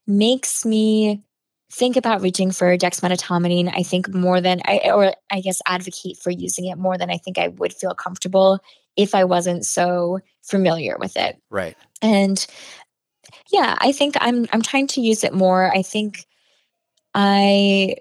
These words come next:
Speaker 1: really like it when we're doing multimodal analgesic. Like, I al-, I will almost in-, invariably reach for dexmedetomidine if we're going for a really, like, true multimodal approach for a super painful procedure, for someone who's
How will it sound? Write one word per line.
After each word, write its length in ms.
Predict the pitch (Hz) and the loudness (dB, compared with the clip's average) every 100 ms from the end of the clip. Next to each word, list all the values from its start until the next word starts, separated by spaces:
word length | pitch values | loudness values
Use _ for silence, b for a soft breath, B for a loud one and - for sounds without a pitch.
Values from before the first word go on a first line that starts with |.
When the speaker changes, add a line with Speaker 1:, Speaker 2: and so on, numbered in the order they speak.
| - | -10
Speaker 1:
really 480 | 202 196 202 240 262 | -8 -2 2 4 4
like 300 | 226 190 185 | 4 2 2
it 120 | 202 | 0
when 160 | 190 185 | 2 2
we're 120 | 185 | 0
doing 280 | 180 180 180 | 0 0 0
multimodal 680 | 180 175 185 185 185 190 - | -2 -2 -4 -2 0 -2 -2
analgesic. 600 | 185 190 196 185 196 190 | -4 -2 -4 0 0 0
Like, 160 | 185 | -2
I 100 | 185 - | -2 0
al-, 200 | 190 - | 0 0
I 200 | 185 185 - | 0 -2 -2
will 160 | 196 190 | -2 0
almost 540 | 185 185 185 - - _ _ - | -2 -6 -8 -8 -12 _ _ -6
in-, 220 | 190 190 _ _ _ - | -6 -6 _ _ _ -2
invariably 840 | 185 175 175 180 190 208 220 214 - | 0 0 0 2 2 2 0 -2 -6
reach 360 | 185 185 185 - | -6 -4 -4 -4
for 120 | 185 | -2
dexmedetomidine 960 | 180 - 180 180 - 180 180 180 180 | -2 -4 -6 -4 -4 -2 0 0 -2
if 160 | 175 - | -4 -2
we're 100 | 180 | -2
going 320 | 175 175 175 | 0 -2 -2
for 200 | 170 175 | -4 -2
a 60 | 175 | -2
really, 520 | 180 175 170 165 180 B B - | -2 0 0 -2 -6 B B -10
like, 140 | 180 | -8
true 220 | - 208 | -2 0
multimodal 600 | 185 170 175 175 175 170 | 2 0 0 0 0 0
approach 440 | 175 - 170 175 - | -2 0 0 0 -4
for 160 | 170 | -8
a 100 | 170 | -6
super 320 | 175 202 185 | -4 -4 -4
painful 380 | 165 226 226 208 | -4 -4 -2 -2
procedure, 640 | 202 190 190 185 185 185 180 | -2 -4 -4 2 4 4 2
for 140 | 185 | -4
someone 280 | - 180 180 | -6 -4 -4
who's 420 | 190 180 175 | -4 -4 -6